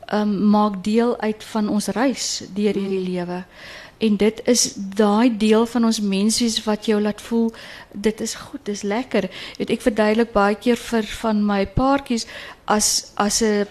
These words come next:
Speaker 1: babietjie, ek weet nie, baie van julle het miskien ook al dit, ehm, ervaar met julle eie kinders of kleinkinders,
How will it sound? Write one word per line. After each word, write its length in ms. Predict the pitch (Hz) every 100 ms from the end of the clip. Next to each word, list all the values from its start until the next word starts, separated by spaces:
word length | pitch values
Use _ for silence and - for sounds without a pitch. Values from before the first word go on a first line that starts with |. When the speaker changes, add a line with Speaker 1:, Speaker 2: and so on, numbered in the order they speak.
| -
Speaker 1:
babietjie, 600 | 196 196 202 254 269 285
ek 80 | 247
weet 280 | 208 214 -
nie, 140 | 247
baie 320 | 208 190 190
van 160 | 202 214
julle 200 | 208 214
het 260 | - 202 -
miskien 320 | 202 - 214
ook 160 | 185 220
al 100 | 220
dit, 220 | 202 - 208
ehm, 240 | 190 190 -
ervaar 520 | 196 - 254 247 247
met 160 | 226 220
julle 160 | 196
eie 220 | - 214
kinders 280 | 226 240 226
of 100 | 220
kleinkinders, 560 | - 226 226 226 226